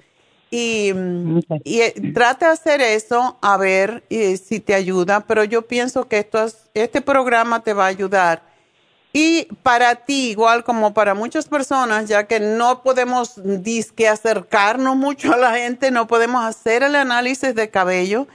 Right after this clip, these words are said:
Speaker 1: tú eres una perfecta candidata para un análisis de cabello.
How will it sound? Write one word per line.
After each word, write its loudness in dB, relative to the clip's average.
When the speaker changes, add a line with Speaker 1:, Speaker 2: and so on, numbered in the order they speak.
Speaker 1:
tú 2
eres 2
una 0
perfecta -2
candidata 2
para 2
un 0
análisis 0
de -2
cabello. 0